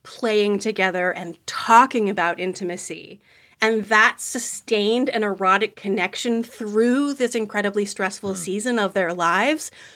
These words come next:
Speaker 1: And that's worthwhile too, even if you're not, like,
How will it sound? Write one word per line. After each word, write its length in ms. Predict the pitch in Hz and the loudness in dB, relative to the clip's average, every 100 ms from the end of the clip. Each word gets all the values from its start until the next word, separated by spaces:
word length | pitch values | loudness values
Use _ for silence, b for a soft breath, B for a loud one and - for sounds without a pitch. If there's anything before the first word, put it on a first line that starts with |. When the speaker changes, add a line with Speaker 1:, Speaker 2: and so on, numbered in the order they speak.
| b - | b 0
Speaker 1:
And 180 | 233 233 | 2 4
that's 280 | 247 339 - | 4 4 2
worthwhile 680 | 226 240 240 226 214 202 202 | 2 2 2 4 6 4 0
too, 340 | - 277 190 | -2 2 4
even 300 | 208 240 285 | 2 2 2
if 100 | 277 | 2
you're 140 | 247 214 | 2 2
not, 400 | 214 208 220 202 | 6 4 4 2
like, 260 | 190 - | 0 0